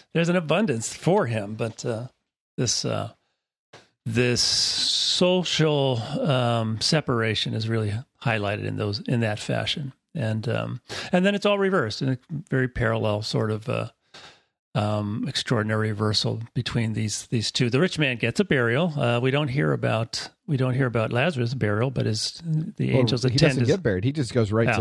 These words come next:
Speaker 2: to, he goes right to Abraham, doesn't he?
Speaker 1: Well, uh, y-, you know, a poor person like this probably wouldn't get a burial, and, and then he'd really become, uh, you know, a, uh,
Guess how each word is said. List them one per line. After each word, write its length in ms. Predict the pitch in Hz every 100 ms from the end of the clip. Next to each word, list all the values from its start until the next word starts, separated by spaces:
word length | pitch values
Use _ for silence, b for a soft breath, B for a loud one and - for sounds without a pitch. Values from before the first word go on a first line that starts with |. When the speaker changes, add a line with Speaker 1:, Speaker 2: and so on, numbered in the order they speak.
| 98
Speaker 2:
to, 40 |
he 140 | 110
goes 180 | 147 117
right 160 | 117 123
to 80 | 101
Abraham, 400 | 147 131 90 78
doesn't 200 | 104 87
he? 260 | 82 156 - B B B
Speaker 1:
Well, 640 | - 143 139 135 131 127 -
uh, 60 | 233 143 139 135 165
y-, 140 | 165
you 140 | 156 147
know, 340 | 131 123 123
a 160 | 165 135
poor 240 | - 165
person 320 | 160 156 147
like 200 | 135 127
this 220 | 147 156
probably 220 | - 151 156
wouldn't 220 | 156 147
get 100 | 123
a 60 |
burial, 340 | 113 113 123 139
and, 220 | 120 120
and 160 | 123 135
then 100 | 175
he'd 180 | 135
really 280 | 127 165 175
become, 580 | 127 123 123 117 113 139
uh, 100 | 127
you 180 | - 131
know, 240 | 107 110
a, 240 | 127 113 113
uh, 120 | 107